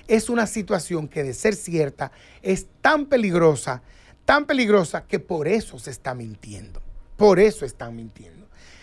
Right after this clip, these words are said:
Entonces, no es justo que en una situación en la que una pa-, además, fíjense, hay, hay, hay dos situaciones. Primero,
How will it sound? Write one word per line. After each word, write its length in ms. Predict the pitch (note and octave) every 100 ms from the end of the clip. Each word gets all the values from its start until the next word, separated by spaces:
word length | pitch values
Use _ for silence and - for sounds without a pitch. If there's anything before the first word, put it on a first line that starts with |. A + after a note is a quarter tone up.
| -
Entonces, 520 | G#3+ G#3 B3 G#3+ G3 - - -
no 240 | - A3 C5+
es 140 | F#4
justo 640 | - A3 G#3 - - C3 G#2 _ _ _ _ _ _ _ - _
que 460 | A#3 A#3+ G#3+ G#3+ - _ -
en 160 | A3
una 320 | B3+ D#4 C#4+
situación 720 | - C4 A#3 A3 - A3+ G#3
en 80 | E3+
la 140 | E3 D#3+
que 100 | E3+
una 240 | G#3 G#3+
pa-, 140 | G#3 G3
además, 360 | F3 E3+ A#3 -
fíjense, 560 | - B3 B3+ A3+ B3 - _
hay, 200 | F#3+ G#3+
hay, 200 | - A3 -
hay 120 | G#3+
dos 140 | A#3
situaciones. 380 | A#3 G3+ D#3 F#3
Primero, 380 | C3 D3+ A#3+ B3